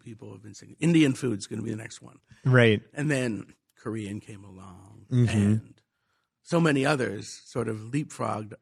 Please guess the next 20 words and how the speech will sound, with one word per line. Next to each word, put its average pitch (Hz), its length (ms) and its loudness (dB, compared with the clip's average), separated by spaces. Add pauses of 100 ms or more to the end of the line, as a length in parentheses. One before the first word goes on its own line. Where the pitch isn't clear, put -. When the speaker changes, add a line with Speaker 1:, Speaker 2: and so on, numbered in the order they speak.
(160)
Speaker 1:
over 156 280 2
that. 90 300 -10 (1120)
And 175 180 2
now 208 560 -2 (120)
the 170 220 -4
last 202 420 -4
three 175 220 -4
restaurants 147 500 -4
I 110 60 -6
went 107 220 -8
to 117 120 -8
in 107 80 -6
New 107 100 -8
York 98 160 -14
City 117 320 -10
were 117 140 -8
Indian 151 380 -4 (280)
and, 104 680 -6
you 156 100 -4
know, 104 400 -6